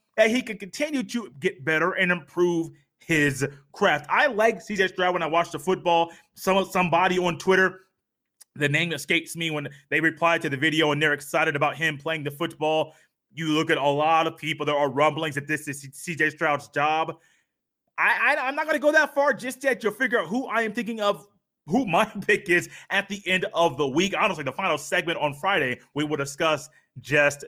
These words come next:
that. C J Stroud, his intangibles, his arm strength, his ability to process, I think those things are next level. I think those things are things that coaches only wish and dream their co-, their quarterbacks have. He's not,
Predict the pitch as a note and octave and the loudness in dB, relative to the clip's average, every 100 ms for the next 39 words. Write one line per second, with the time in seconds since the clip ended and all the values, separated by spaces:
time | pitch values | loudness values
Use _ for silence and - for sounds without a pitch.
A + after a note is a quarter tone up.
0 | A#2+ A2 C3+ C3+ - - _ _ _ _ | -6 0 2 2 -2 -12 _ _ _ _
1 | _ _ _ _ _ _ _ - - F3+ | _ _ _ _ _ _ _ -16 -10 -4
2 | F#3+ F3+ - D3 A#2+ G2 - E3 D3 C#3+ | -4 -4 -2 -2 0 -4 -4 -2 -2 -4
3 | D#3+ D#3+ F3 D#3+ C3+ - C#3+ D3+ C#3+ E3+ | -6 -4 -4 -2 -4 -2 -2 -2 -4 -4
4 | E3 - - - C#3+ A#2+ F3 F3 C#3+ C#3+ | -4 -10 -16 -8 -6 2 4 4 0 -2
5 | D3+ D3+ E3 F3+ - B2+ D3+ - F#3+ D3 | 0 2 2 -2 -2 -2 -2 -2 -6 -4
6 | C#3 D#3+ D#3+ E3 F3 F3+ - _ _ C#3 | -2 -2 -2 -6 -6 -8 -14 _ _ 0
7 | D#3 E3+ D#3 D3 D#3 - C3+ D3 D#3+ F3 | 2 2 0 -4 -4 -6 -2 0 2 2
8 | D#3 D#3 F3+ C3+ B2+ D#3+ E3 F3+ D3 C3+ | 0 -2 -6 -4 0 0 0 -4 -4 -4
9 | D#3+ D#3+ D#3 D3 - _ _ C#3+ - - | -4 -4 -4 -8 -14 _ _ -2 -2 -2
10 | - E3+ F#3 F#3 C#3 _ _ - - F3+ | 0 0 2 0 0 _ _ -14 -6 -2
11 | E3+ C#3 C3 F#3+ - E3 D#3 D3 F3 D#3+ | -2 -4 -2 -2 -2 -8 -6 -4 -4 -4
12 | C#3 - - D#3 D3+ - F3+ E3 D#3+ D3+ | -6 -8 -8 -4 -6 -2 0 0 0 2
13 | D#3 E3+ E3 _ _ _ _ _ A#3+ D#4 | 2 2 -2 _ _ _ _ _ -4 -2
14 | B3 D4 E4+ | 0 2 2